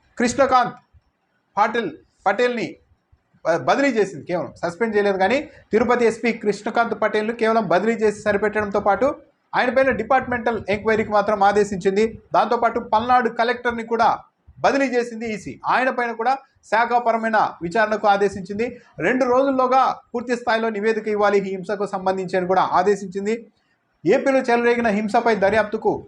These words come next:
ఒక ప్రత్యేకమైన దర్యాప్తు బృ-, బృందం సిట్టును కూడా ఈసీ ఏర్పాటు చేసింది. దీన్ని బట్టి ఎంత తీవ్రంగా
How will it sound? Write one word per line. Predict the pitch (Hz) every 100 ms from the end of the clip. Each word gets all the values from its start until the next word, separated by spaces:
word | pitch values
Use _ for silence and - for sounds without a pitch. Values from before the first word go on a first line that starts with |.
| - -
ఒక | - 165
ప్రత్యేకమైన | 190 196 247 240 233 233
దర్యాప్తు | 185 208 240 233
బృ-, | 220 185 220
బృందం | 165 214 226 185
సిట్టును | - - 233 277 247
కూడా | 254 220 - - _ -
ఈసీ | 214 226
ఏర్పాటు | 220 220 214 214
చేసింది. | 208 208 214
దీన్ని | 185 208
బట్టి | 208 214
ఎంత | 202 202
తీవ్రంగా | 208 214 220 220 220 220 143